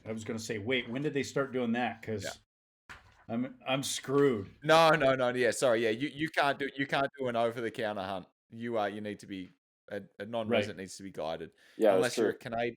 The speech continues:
Speaker 2: unless
Speaker 3: Yeah.
Speaker 2: you're a Canadian or a family member, then you get the permit to accompany
Speaker 3: Great
Speaker 2: thing going
Speaker 3: point.
Speaker 2: on.
Speaker 3: Yeah, good memory.
Speaker 2: Yeah.
Speaker 1: All right,
Speaker 3: Good
Speaker 1: so
Speaker 3: man.
Speaker 1: we're gonna get back to
Speaker 2: Yeah.
Speaker 3: So yes, we're still, then in that case, yes, we're very cool with
Speaker 1: <laughs>
Speaker 3: telling that, like, B C
Speaker 1: Yeah.
Speaker 3: is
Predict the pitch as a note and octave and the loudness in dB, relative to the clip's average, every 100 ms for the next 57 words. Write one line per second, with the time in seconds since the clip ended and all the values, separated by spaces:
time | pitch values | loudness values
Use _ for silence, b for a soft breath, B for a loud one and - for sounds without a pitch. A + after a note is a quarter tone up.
0 | - A#2 C#3+ D3+ D3+ C3+ - C3+ A#2 A#2+ | -6 -2 0 0 0 -2 -4 -6 -4 -2
1 | B2 A#2+ A#2 - b b b b - G#2 | -4 -4 -6 -12 b b b b -4 -4
2 | - A#2 A2+ A2 G#2+ G#2+ A2 G2+ G2+ G2 | 0 0 0 -2 -6 -6 -6 -6 -6 -6
3 | G2 - F#2+ - G2+ F#2+ - G2 - E2 | -6 -6 -8 -6 -6 -8 -10 -12 -10 -14
4 | F2 E2+ F2+ _ - A2 F#2 F#2 F2+ F2+ | -14 -18 -18 _ 4 4 4 -2 -4 -6
5 | F2+ _ _ _ _ _ G2 F2 - G#2+ | -12 _ _ _ _ _ -8 -8 -4 -4
6 | F#2+ F2+ F2 E2+ _ _ _ F#2+ F#2+ _ | -4 -6 -8 -12 _ _ _ -20 -20 _
7 | - A#2 G#2+ G2 F2 F2 A2+ G#2+ A#2 C3 | -6 -2 -2 -4 -6 -4 -2 -2 -2 -2
8 | B2 B2+ B2 F#2+ A#2+ C3+ - B2 A2 A2 | -2 -4 -4 -2 0 0 -4 -6 -6 -6
9 | - - _ - C#3 B2 G#2+ - B2+ B2 | -18 -20 _ 0 4 6 6 4 0 0
10 | - C#3 C3+ C#3 C#3+ D3 C#3 C#3 C3 - | 6 8 8 6 6 4 6 6 6 4
11 | C3 A#2+ B2+ G#2+ - A#2+ G#2+ A#2 G#2+ G#2 | 4 4 4 4 2 2 6 8 6 2
12 | A#2 G#2+ G#2 A2 G#2+ A#2+ A2 G#2 G#2+ G#2 | 2 4 6 4 4 4 4 2 -2 2
13 | G2+ F#2+ G2+ F#2 - A2 G2+ D#3 A#2+ G2 | 2 2 2 0 0 -4 2 2 2 -2